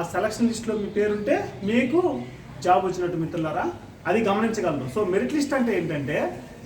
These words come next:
so రెండు వేల మంది రాస్తారనుకోండి ఒక సబ్జెక్ట్లో, రెండు వేల మంది పేర్లు ఇస్తారు. ఎస్జిటి పదివేల మంది రాస్తారనుకోండి జిల్లాలో, పదివేల మందికి పేర్లు వస్తున్నాయి. అంటే ముప్పై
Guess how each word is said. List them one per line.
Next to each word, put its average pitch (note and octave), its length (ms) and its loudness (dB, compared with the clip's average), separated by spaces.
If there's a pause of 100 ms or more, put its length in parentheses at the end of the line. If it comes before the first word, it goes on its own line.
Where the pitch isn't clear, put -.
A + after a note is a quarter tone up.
(180)
so A3+ 60 4 (160)
రెండు G#3+ 220 2
వేల C4+ 180 8
మంది C#4+ 200 6
రాస్తారనుకోండి G#3+ 600 0
ఒక - 100 -12
సబ్జెక్ట్లో, F#3+ 420 -4
రెండు A3 180 2
వేల B3+ 160 8
మంది C4 200 0
పేర్లు G#3+ 220 2
ఇస్తారు. B2 280 -4 (360)
ఎస్జిటి B3 360 2
పదివేల B3 320 6
మంది B3 180 2
రాస్తారనుకోండి G3+ 580 -4
జిల్లాలో, F#3+ 280 -2 (240)
పదివేల C4 320 6
మందికి C#4+ 300 2
పేర్లు A3+ 240 6
వస్తున్నాయి. E3 280 -4
అంటే D4 120 4 (100)
ముప్పై B3 240 -2